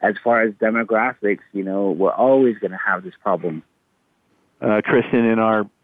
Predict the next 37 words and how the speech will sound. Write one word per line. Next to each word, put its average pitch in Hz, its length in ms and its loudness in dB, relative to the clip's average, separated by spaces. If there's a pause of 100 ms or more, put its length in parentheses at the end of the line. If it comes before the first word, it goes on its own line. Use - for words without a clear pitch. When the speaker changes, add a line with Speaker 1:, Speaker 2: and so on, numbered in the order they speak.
(200)
Speaker 2:
birth 127 220 0
cohort 113 400 -2 (100)
study, 90 360 -8 (540)
uh, 101 340 2
we've 104 320 4
done 107 320 0
home 123 240 0
environmental 107 640 0
assessments 104 720 -6
at 98 140 -4
nearly 101 280 -2 (120)
six - 180 -2
hundred 104 240 -4
homes. 101 280 -4
Actually, 98 340 -2
it's 95 120 -8 (260)
more 107 160 -6
like 95 220 -2
six 107 120 -4
hundred 98 280 -2
fifty 110 260 -2
now. 92 280 -6 (600)
Um, 101 400 2
we 107 140 4
do 113 180 2
do 123 200 2
indoor 110 440 0
radon, 101 760 -4
um, 98 540 -2 (100)
uh, 98 380 -2
analysis. 104 720 0
It's 104 120 -2 (120)
through, 101 400 2 (440)
uh, 95 400 4
little 110 240 4
test - 400 -2
kits 110 240 -4